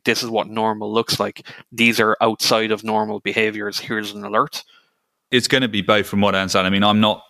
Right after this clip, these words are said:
Speaker 2: I'm not on the front line developing it my-, myself, and I know that I'm constrained on what I can and <laughs> can't, can't, can't say. Um,
Speaker 1: <laughs> Ho-, hold on, I thought this was the Reveal All podcast where we were gonna get the inside scoop on all the new developments.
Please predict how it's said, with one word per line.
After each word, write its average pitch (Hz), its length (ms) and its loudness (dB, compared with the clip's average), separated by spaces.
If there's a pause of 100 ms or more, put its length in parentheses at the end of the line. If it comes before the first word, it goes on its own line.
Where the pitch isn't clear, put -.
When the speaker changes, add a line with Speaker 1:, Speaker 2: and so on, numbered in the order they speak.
(100)
Speaker 2:
I'm 113 120 2
not 113 120 6
on 101 80 2
the 101 60 0
front 107 260 -2
line 104 240 0
developing 98 500 0
it 95 120 -4
my-, 98 240 0
myself, 98 560 2
and 95 120 2
I 95 60 4
know 98 260 4
that 92 300 0
I'm 101 100 -8
constrained 95 460 -2
on 92 100 -2
what 95 120 2
I 95 80 0
can 101 260 -2
and 104 100 0
<laughs> - 80 0
can't, 160 300 0
can't, 113 300 0 (120)
can't 107 280 2
say. 104 280 4 (580)
Um, 95 540 2
Speaker 1:
<laughs> - 40 -20 (920)
Ho-, 185 220 2
hold 208 200 4
on, 180 120 2
I 160 80 4
thought 190 180 0
this 185 200 2
was 165 140 2
the 151 100 0
Reveal 143 420 2
All 127 200 4
podcast 123 600 0
where 117 280 4 (360)
we 123 140 4
were 120 100 2
gonna 127 220 2
get 127 160 0
the 120 340 4
inside 131 380 0
scoop 127 340 0
on 113 280 0
all 117 280 4
the 117 100 0
new 113 140 -2
developments. 110 720 -2